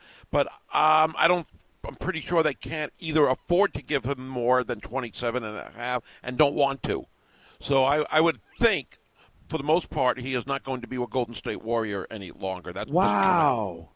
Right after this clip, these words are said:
Speaker 2: That doesn't seem like it, uh, that doesn't seem right.
Speaker 1: It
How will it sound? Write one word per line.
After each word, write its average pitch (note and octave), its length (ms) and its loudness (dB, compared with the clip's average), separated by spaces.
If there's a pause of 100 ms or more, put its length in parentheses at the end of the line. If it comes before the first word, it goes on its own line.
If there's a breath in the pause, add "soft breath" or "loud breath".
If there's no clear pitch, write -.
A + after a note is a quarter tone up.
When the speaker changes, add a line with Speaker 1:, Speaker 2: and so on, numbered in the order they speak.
(200)
Speaker 2:
That F3 160 -6
doesn't F#3+ 320 -2
seem G3 300 -2
like F3 240 0
it, D#3 260 -4
uh, C#3+ 320 2 (720)
that - 100 -2
doesn't G#3+ 240 2
seem G3 260 0
right. A#3 400 4 (760 soft breath)
Speaker 1:
It E3 160 -2